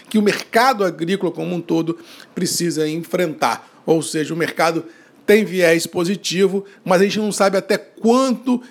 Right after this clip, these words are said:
esse viés fica com essa pegada tão forte. Ou seja, um processo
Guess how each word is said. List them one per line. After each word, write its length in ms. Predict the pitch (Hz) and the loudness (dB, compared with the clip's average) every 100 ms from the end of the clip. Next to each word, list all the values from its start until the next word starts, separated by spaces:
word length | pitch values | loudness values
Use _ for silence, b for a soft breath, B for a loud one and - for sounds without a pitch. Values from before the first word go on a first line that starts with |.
| - | -4
esse 380 | 202 - - 185 | -2 -2 -6 -6
viés 540 | 180 175 180 190 175 | -2 2 2 2 -4
fica 600 | - - 196 - 202 180 B B 135 - | -6 -4 -4 0 0 0 B B -18 -4
com 160 | 180 | 0
essa 260 | 175 170 175 | 2 2 -2
pegada 480 | - 180 160 165 170 | -6 -4 0 0 0
tão 220 | 170 180 | -4 -8
forte. 540 | 180 165 147 120 - | -4 0 0 0 -4
Ou 80 | 151 | -6
seja, 280 | 143 151 139 | -4 -4 -4
um 80 | 165 | -2
processo 580 | 165 156 - 175 175 | 0 0 2 2 2